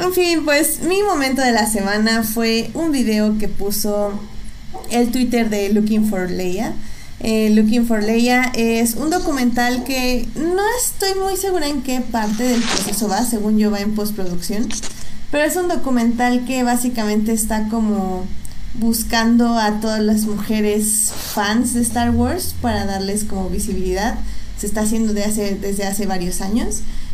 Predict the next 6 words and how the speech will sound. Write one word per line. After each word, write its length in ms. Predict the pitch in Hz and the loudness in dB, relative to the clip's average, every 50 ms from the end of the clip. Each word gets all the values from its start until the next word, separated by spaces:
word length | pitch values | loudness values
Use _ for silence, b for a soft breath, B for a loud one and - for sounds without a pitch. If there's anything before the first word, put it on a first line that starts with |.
| B - | B 2
Y 300 | - 262 262 262 262 254 | 2 2 2 2 2 2
pues 680 | 226 214 247 254 254 254 254 254 247 - - - - - | 2 2 2 2 2 2 2 2 2 0 0 0 0 0
Looking 380 | 254 277 254 277 302 302 285 | 0 0 0 0 -2 -2 -2
for 160 | - 302 302 302 | -2 -2 -2 -2
Leia, 400 | 302 294 269 247 233 226 226 226 | -2 0 0 2 2 2 0 0
las 500 | 226 220 208 208 202 - - - - | 0 0 0 0 0 0 -2 -2 -2